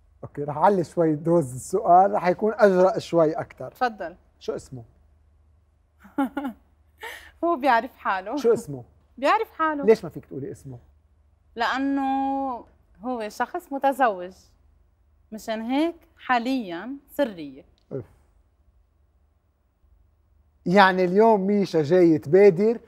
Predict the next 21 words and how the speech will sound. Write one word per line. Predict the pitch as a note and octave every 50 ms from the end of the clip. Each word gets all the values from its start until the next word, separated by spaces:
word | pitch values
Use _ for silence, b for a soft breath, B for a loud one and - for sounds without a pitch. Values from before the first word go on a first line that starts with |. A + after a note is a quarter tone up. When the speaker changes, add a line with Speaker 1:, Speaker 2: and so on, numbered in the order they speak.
| b b b
Speaker 1:
وتطلب | D3+ D#3+ D#3+ - B3 - - - F3+ E3 D3 C3 -
إيد | - C#4+ A3+ G#3 E3+ C#3 F3
رجل | G3+ G#3 - - A3+ A#3 C4 C#4+ D4 D4 _ _
Speaker 2:
متزوج، | B3 B3+ - B3 A3+ F#3+ F#3+ E3 D#3 D3 D#3 F3 F3 - - _ _ _ _ _ _ _ _ _ _ _ _ -
وقل | G3 G#3+ - C#4+ F4 F4 D4+ C4 A3
له | A3 A3 C4 - _ _ _ _ _ -
إنه | G#3 G#3 G3+ G3 - G3
أنا | A3+ A#3 A3
بحبك | A3 - - - D4 C4+ G3+ F3+ D#3+ F#3 G3 A#3 D#4+ - _ _ _ _ _ _ _ _ _ _ _
ومغرومة | - A3+ A#3 B3 A3+ A#3+ B3+ A3+ A#3 B3+ C4 C4
فيك، | C4+ C4+ - B3 A3+ A3+ C4+ C#4+ _ _ _ _ _ _ _ _ _ _ _ _ _ _ _ _ _ -
وأنا | F3+ G#3 A#3+ B3+ A#3+
مستعدة | A#3 A#3 A3+ - - - D4 C4+ F4+ D4+ C4 A3+ A3+ F#3+ D#3
إذا | G3 G3+ G3+ G3+ - -
قلبك | C4 D4 C#4+ B3 F3+ E3+ E3+ - _
بيساع | E3 G3+ G3 - - C#4 D#4+ F4+ F4+
شخصين | F4 - G4 F#4 - - - - B3+ A3+ A3 A3 A#3 C#4 E4 E4 _ _ _ _ _ _ _ _ _ _ _
كون | D4 D4+ D#4 C#4+
أنا | - C4+ D4 D4+
الشخص | D4 D4 - - C4+ - - - C4+
التاني. | B3+ _ _ G3+ F#3 E3 D3+ D3 D#3+